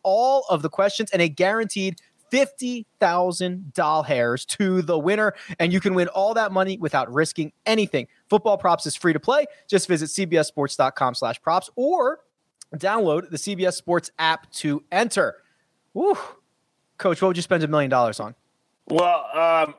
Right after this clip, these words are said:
Speaker 2: I don't know, because I'm not allowed to enter this. I do. I will do a quick plug, though, because me and my Early Edge crew, we're gonna be part of a special feed, a special watch party for the Super Bowl, and we're gonna be talking about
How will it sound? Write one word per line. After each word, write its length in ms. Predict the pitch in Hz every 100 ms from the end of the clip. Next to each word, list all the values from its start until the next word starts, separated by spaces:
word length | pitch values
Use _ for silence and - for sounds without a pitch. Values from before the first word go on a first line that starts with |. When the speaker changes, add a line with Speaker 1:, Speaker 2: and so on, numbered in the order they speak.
| 131
Speaker 2:
I 80 |
don't 120 | 175 175
know, 180 | 185
because 500 | 160 156 147 170 151 143
I'm 240 | 156 160 160
not 220 | 165 165
allowed 420 | 151 156 156 151
to 240 | 151 - 143
enter 340 | 208 208 156
this. 220 | 139 139 -
I 160 | 147
do. 120 | 156 202
I 260 | - 135
will 100 | 185
do 180 | 208 175
a 80 | 143
quick 260 | 165 -
plug, 300 | - 220 269
though, 240 | 175 143 170
because 360 | 170 165 160
me 120 | 156 190
and 80 |
my 120 | 180 165
Early 260 | 175 165 160
Edge 160 | 208
crew, 340 | - 160 180 175 _ -
we're 100 | 202
gonna 120 | 240
be 80 | 196
part 220 | - 185
of 80 | 175
a 40 |
special 440 | 156 196 180 - 147
feed, 440 | - 240 240 196
a 40 |
special 380 | - 185 170 160
watch 300 | 160 208 220
party 240 | - 160 151
for 100 | 143
the 80 |
Super 240 | 131 - 180
Bowl, 340 | 151 160 147 _ _
and 80 | -
we're 60 | 175
gonna 120 | 196
be 60 | 190
talking 240 | 202 185
about 200 | 165 156